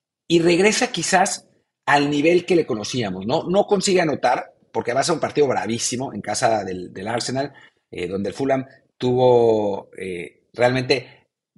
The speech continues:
muy poco tiempo de posesión, el, el Arsenal fue quien, quien dominó, pero el Fulham la verdad es que, eh, plantó cara, jugó bien,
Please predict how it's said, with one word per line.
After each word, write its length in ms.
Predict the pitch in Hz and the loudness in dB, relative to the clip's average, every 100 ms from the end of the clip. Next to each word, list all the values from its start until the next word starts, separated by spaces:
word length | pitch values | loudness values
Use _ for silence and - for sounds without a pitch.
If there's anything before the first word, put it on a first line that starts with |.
| - | -6
muy 240 | 123 147 | 0 2
poco 200 | 156 147 | 4 2
tiempo 220 | 131 143 | 0 2
de 80 | 139 | 0
posesión, 520 | 117 107 - 131 151 | 0 -6 0 2 2
el, 160 | 117 92 | 0 -6
el 120 | 101 | -4
Arsenal 400 | 120 131 123 117 - _ | -4 -2 -2 -2 -10 _
fue 160 | - 143 | 0 0
quien, 240 | 156 143 | 2 0
quien 160 | 117 127 | 0 -4
dominó, 240 | 123 143 | -2 0
pero 140 | 202 170 | 2 0
el 60 | |
Fulham 280 | 160 196 233 | 0 0 2
la 80 | 190 | 4
verdad 200 | 165 185 | 4 4
es 100 | 202 | 2
que, 380 | 202 170 - _ - | 0 -2 -6 _ -6
eh, 220 | 117 117 | -4 -2
plantó 380 | 135 113 185 - | 0 0 0 2
cara, 400 | 180 180 180 - _ _ _ | 4 4 2 -6 _ _ _
jugó 320 | - 131 165 | -2 2 4
bien, 420 | 170 175 175 - | 4 2 2 -6